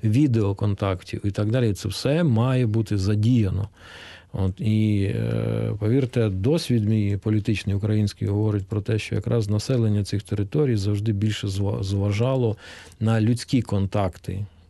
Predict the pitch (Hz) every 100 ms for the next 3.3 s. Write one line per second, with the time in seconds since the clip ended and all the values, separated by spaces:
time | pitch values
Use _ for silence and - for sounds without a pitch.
0 | _ 104 95 104 110 110 104 113 113 107
1 | 120 92 80 82 - 98 104 95 98 95
2 | 95 - 98 92 92 98 90 80 - -
3 | 107 - 127